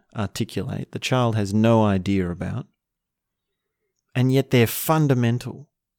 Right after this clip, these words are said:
They're fundamental. And the ability of the adult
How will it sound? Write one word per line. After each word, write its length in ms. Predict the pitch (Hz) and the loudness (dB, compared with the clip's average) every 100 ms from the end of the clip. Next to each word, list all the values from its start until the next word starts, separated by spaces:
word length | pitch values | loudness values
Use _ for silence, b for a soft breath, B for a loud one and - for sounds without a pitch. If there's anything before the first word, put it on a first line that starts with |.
| _ - | _ -14
They're 120 | 107 | -12
fundamental. 840 | - - 120 113 104 101 101 110 _ _ _ _ _ _ _ _ _ _ _ _ _ _ _ _ _ _ _ _ _ _ _ _ _ _ _ b b - | -8 -4 -4 -4 -6 -8 -10 -14 _ _ _ _ _ _ _ _ _ _ _ _ _ _ _ _ _ _ _ _ _ _ _ _ _ _ _ b b 0
And 160 | 131 | 2
the 160 | 131 131 | 4 4
ability 800 | 110 98 170 208 113 85 110 - _ _ _ - | 2 4 6 6 2 -4 -14 -18 _ _ _ -4
of 180 | 127 113 | -4 -2
the 140 | 120 | -2
adult 580 | 107 127 135 160 - | 0 4 4 4 -2